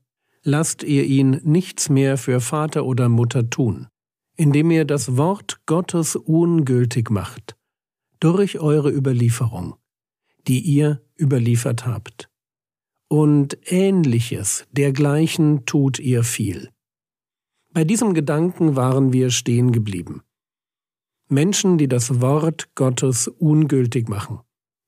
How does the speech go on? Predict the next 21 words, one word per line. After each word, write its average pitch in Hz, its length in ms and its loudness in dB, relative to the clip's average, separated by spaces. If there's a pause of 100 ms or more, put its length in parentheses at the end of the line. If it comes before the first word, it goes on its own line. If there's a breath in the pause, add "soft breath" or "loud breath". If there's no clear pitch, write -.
(120)
indem 165 320 2
sie 170 280 0
neue 165 520 2
Gebote 135 480 0
erfinden. 113 720 -4 (1000)
Und 160 240 0
das 156 160 -4
Fazit 185 640 -6
des 135 100 -2
Herrn 131 160 0
Jesus 139 400 0
im 127 180 2
Blick 151 220 -2
auf 135 180 0
die 131 140 0
Pharisäer 127 720 0
und 117 160 -2
Schriftgelehrten 123 840 -2
ist - 380 -4
absolut 139 580 -2
vernichtend. 117 840 -2